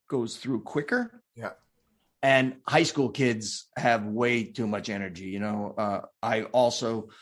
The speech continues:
Speaker 1: do some kind of, um, work with, uh, like, b-, a boys' school, uh, a Catholic boys' school.
Speaker 2: Mm-hmm.
Speaker 1: And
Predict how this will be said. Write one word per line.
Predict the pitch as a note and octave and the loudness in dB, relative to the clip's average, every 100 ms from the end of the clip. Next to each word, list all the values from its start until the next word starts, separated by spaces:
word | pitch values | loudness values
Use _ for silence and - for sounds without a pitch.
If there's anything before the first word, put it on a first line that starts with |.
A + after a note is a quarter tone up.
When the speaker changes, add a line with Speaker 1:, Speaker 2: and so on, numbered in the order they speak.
| - _ | -20 _
Speaker 1:
do | B2+ A#2 | -6 -4
some | B2+ G#2+ | -4 -4
kind | B2 A2 G2+ | -4 -4 -4
of, | F#2+ - | -8 -6
um, | A2 G2 F#2+ F#2+ F#2+ _ | -4 -2 -4 -8 -14 _
work | A#2+ B2+ A#2 B2+ | -4 -4 -4 -8
with, | A2 G#2 - - | -10 -10 -18 -6
uh, | G#2+ G2+ F#2+ F#2+ _ _ _ _ _ _ _ _ _ _ - | -4 -4 -6 -12 _ _ _ _ _ _ _ _ _ _ -10
like, | A2+ F#2+ - G#2+ | -8 -8 -14 -14
b-, | B2 - | -12 -8
a | G2+ | -2
boys' | B2+ B2 A#2 | 0 0 0
school, | - D3 A#2+ A#2+ - - _ _ _ | 0 2 2 0 -6 -20 _ _ _
uh, | A#2+ G2 F#2 - | -8 -6 -8 -8
a | |
Catholic | - B2 - G2+ | 0 0 0 -2
boys' | B2 A#2+ | -2 -2
school. | - C3+ A#2 A#2 A#2 - B2 | -2 -2 0 -2 -6 -14 -12
Speaker 2:
Mm-hmm. | B2 D3 | -10 -8
Speaker 1:
And | B2+ G#2+ G2 G2 | -6 -4 -6 -10